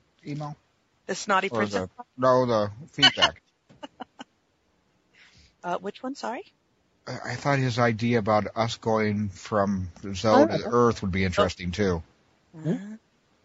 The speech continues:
Speaker 3: Yeah, we'll see what happens.
Speaker 2: Mm-hmm.
Speaker 1: Pat,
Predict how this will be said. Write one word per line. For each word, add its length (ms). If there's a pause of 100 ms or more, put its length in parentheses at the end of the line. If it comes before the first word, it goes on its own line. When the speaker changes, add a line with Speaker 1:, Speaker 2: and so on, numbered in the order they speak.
(720)
Speaker 3:
Yeah, 120 (240)
we'll 120
see 120
what 100
happens. 420 (520)
Speaker 2:
Mm-hmm. 180 (1300)
Speaker 1:
Pat, 300